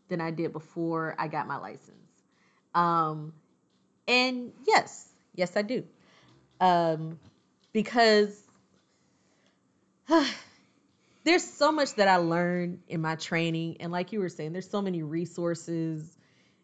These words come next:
and interesting reads and finds that I come across that I can, I can see, "Oh, snap, this resonated with me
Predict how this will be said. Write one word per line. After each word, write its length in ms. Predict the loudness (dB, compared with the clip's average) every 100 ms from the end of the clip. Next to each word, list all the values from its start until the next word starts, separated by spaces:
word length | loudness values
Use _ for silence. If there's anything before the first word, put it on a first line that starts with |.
| _
and 560 | -2 0 0 -2 -6 -10 -6
interesting 540 | -6 -4 -6 -6 -6
reads 480 | -4 -2 -2 -4 -6
and 120 | -10
finds 340 | -4 -2 -2 -4
that 80 | -6
I 60 |
come 260 | -6 -4 -4
across 520 | -4 -4 -2 -2 -4 -10 _ _ _ _ _
that 440 | 2 2 0 -6 _ _
I 120 | 2 2
can, 160 | 0 -12 _ _
I 140 | 4 4
can 260 | 2 -6
see, 720 | -8 -18 -8 -4 -4 -6 -10 -14 _ _ _ _ _
"Oh, 140 | -2
snap, 380 | -2 -4 -4 -4
this 180 | -6 -8
resonated 540 | 0 0 0 -2 -6 -8
with 180 | -10
me 340 | -12 -14 -14